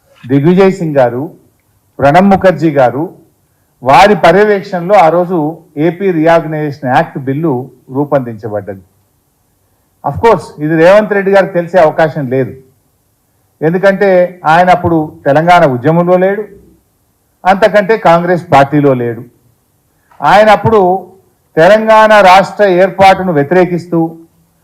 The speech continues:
రెండు కళ్ళ సిద్ధాంతంతో చంద్రబాబు నాయుడు గారు ఢిల్లీలో ఆమరణ నిరాహార దీక్ష చేస్తే, ఆమరణ నిరాహార దీక్ష శిబిరంలో ఉన్నాడు రేవంత్ రెడ్డి గారు. అందువల్ల ఆయనకు ఈ బిల్లు ఎవరు తయారు చేసిండ్రు,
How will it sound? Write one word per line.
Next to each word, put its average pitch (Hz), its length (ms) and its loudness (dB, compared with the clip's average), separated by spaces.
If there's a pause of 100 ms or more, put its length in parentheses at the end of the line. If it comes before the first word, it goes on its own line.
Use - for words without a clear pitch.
(200)
రెండు 170 300 0
కళ్ళ 220 300 2
సిద్ధాంతంతో 185 1000 0 (760)
చంద్రబాబు 214 460 2
నాయుడు 208 280 2
గారు 202 240 2
ఢిల్లీలో 190 500 -2
ఆమరణ 202 360 4
నిరాహార 190 420 2
దీక్ష 170 280 -4
చేస్తే, 165 380 -4
ఆమరణ 208 480 2
నిరాహార 190 280 2
దీక్ష 165 200 -6
శిబిరంలో 170 460 -2
ఉన్నాడు 143 220 -6
రేవంత్ 120 240 -8
రెడ్డి 107 180 -16
గారు. 95 160 -14 (240)
అందువల్ల 202 340 0
ఆయనకు 185 600 0 (380)
ఈ 165 80 0
బిల్లు 170 280 -2
ఎవరు 170 240 2
తయారు 165 280 2
చేసిండ్రు, 156 640 -4